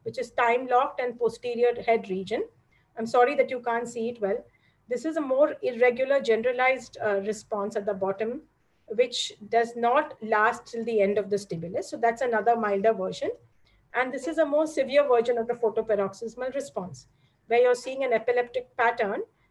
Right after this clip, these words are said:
that is triggered by the photic stimulus, but it outlasts the stimulus. And this is the one most likely to be associated with epilepsy. Now, an abnormal photoparoxysmal response is particularly predictive of epileptogenicity if there is the generalized spike wave that we saw,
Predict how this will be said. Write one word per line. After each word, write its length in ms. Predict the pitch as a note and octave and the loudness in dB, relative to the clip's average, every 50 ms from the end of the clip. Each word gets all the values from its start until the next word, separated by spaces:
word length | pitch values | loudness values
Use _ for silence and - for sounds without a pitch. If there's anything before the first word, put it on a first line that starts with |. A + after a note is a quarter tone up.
| _ - | _ -8
that 140 | A3 A3 A#3+ | -6 -6 -6
is 140 | A#3 - | -10 -8
triggered 360 | - - A#3 G#3+ A3+ B3 B3 A#3+ | -4 -4 0 2 2 2 2 2
by 100 | B3+ B3 | 0 0
the 80 | A#3+ B3 | 0 0
photic 380 | - B3 A3+ A3 - A#3+ A#3 | 0 0 -2 -2 -2 -8 -12
stimulus, 420 | - - A#3+ A3+ A#3 B3 D#4+ F#4+ - | -8 -8 -6 -4 -2 -2 -2 -4 -2
but 220 | - A#3+ A#3+ B3+ | -2 -2 2 2
it 120 | G4 A#4+ A#4+ - - _ _ _ - A3 | 0 0 0 -6 -16 _ _ _ 0 2
outlasts 760 | A#3+ C4+ C#4+ C#4 - - C4 A#3 A#3 A#3+ A#3+ - - - _ | 2 2 2 -2 -4 0 2 4 4 4 2 -2 -10 -18 _
the 120 | - A#3+ | -2 -2
stimulus. 640 | A#3 - - F#3+ F3+ F3 F3+ A#3 F#4+ G4 - - _ _ _ _ _ _ - | -2 0 -2 -2 -2 0 0 0 0 -2 -4 -10 _ _ _ _ _ _ -8
And 140 | A3+ A3+ | -6 -6
this 160 | A#3 A#3+ A#3+ C#4+ | -6 -6 -8 -8
is 100 | C4+ C#4 | 2 4
the 80 | C#4 | 4
one 260 | A#3 A#3+ A#3+ A#3+ A#3 | 6 6 2 0 0
most 280 | A3 A3 A#3 B3 A#3+ - | 0 0 0 0 2 0
likely 320 | A#3 G#3+ G#3 G3+ - A#3+ A3+ | 0 0 0 -2 -6 -10 -12
to 80 | A#3 | -8
be 180 | G#3+ A3+ A3+ A3+ - | -8 -8 -8 -6 -8
associated 680 | F#3+ F#3 - G#3 G3+ G3 - G#3 G3+ G3 A3 G#3+ G#3 G3+ | -8 -4 -2 -2 -2 -2 -2 -2 -2 -2 -2 -6 -4 -4
with 200 | G#3+ - - - _ _ _ _ _ _ - | -4 -4 -4 -10 _ _ _ _ _ _ -6
epilepsy. 680 | G#3+ G#3+ A3 F#3+ F3 D#3+ - - - C#4+ A4 - - _ _ _ _ _ _ _ _ | -2 0 0 -2 -2 -4 -8 -8 -4 -2 -2 -2 -4 _ _ _ _ _ _ _ _
Now, 220 | A3+ A3 G#3 G3 - | -2 0 0 0 0
an 180 | G#3+ G#3+ A3+ A3+ | -2 -4 -2 0
abnormal 560 | A#3 A3 G#3+ A3+ B3 B3+ C#4 C#4+ E4 F4+ E4+ | -2 -2 0 0 0 0 0 0 0 -2 -2
photoparoxysmal 1040 | - - C#4 C4+ C#4 D4 C#4+ C#4 B3+ B3 B3+ - - C4+ C4 - C4+ C#4 C#4 C4+ A#3+ | -2 -2 0 0 0 -2 0 2 2 2 2 0 -6 -10 -10 -6 -4 -4 -2 0 -2
response 480 | A#3 A#3+ - - B3 A#3+ B3+ C4+ C4+ | -2 -2 -4 -4 -4 -4 -4 -4 -6
is 140 | C#4+ C4 - | -10 -12 -8
particularly 640 | - - A3+ A3+ - A#3 A#3+ C4+ C#4 C#4 C#4 D4 | -6 -6 -6 -6 -6 -10 -4 -2 -2 0 0 -4
predictive 520 | C#4+ - B3 A3+ A3+ A#3+ B3 A#3+ C#4 C4+ C4 | -4 -2 -2 0 2 0 0 0 -4 -4 -4
of 140 | C4 B3 A#3+ | -4 -4 -4
epileptogenicity 1120 | A3 G#3 - A#3 A#3 A#3 A#3 - B3 A3 A3 A3 G#3+ G#3+ G#3+ - A#3+ A#3 - C4+ C4+ C4+ | -4 -4 -4 -4 -4 -4 -6 -6 -6 -4 -2 -2 -2 -4 -6 -8 -10 -10 -8 -10 -6 -2
if 40 | |
there 160 | - A3+ A3+ A#3+ | -2 0 2 0
is 140 | A#3+ A#3 | 0 2
the 100 | A#3+ A#3 | 2 0
generalized 540 | G#3 G#3 A3 G#3 G#3 G#3+ G#3+ G#3+ A3 G#3+ - | 2 4 2 0 0 -2 -2 -2 -2 -4 -6
spike 340 | - - A3 F#3 F#3 - - | -4 -2 -2 -2 -2 -2 -2
wave 160 | G3+ G3+ G3 | 0 0 0
that 140 | G3 G3 G3 | 0 -4 -4
we 100 | - G#3 | -6 -10
saw, 340 | G3 G3+ - F3+ F#3 B3 G#4 | -8 -6 -4 0 0 0 0